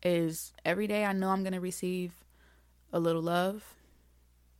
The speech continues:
whether it's from someone else or, most importantly, myself. There's gonna be something, one thing that I enjoy,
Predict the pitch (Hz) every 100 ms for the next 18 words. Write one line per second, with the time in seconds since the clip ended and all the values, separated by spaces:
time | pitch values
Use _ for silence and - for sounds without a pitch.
0 | _ _ _ _ _ - 175 175 175 170
1 | 175 175 175 185 185 185 185 - 175 170
2 | 165 - 165 180 180 180 180 160 147 -
3 | 170 185 - - _ _ _ _ _ _
4 | _ _ _ _ _ _ _ _ _ _
5 | _ _ _ _ _ _ _ _ _ _
6 | 190 208 240 226 220 - 196 196 208 185
7 | 170 160 160 190 202 196 190 165 151 165
8 | 165 _ _ _ _ _ _ _ _ _
9 | - 180 160 160 160 156 156 160 - _
10 | _ _ _ _ _ _ _ _ _ _
11 | _ - 185 180 175 180 160 -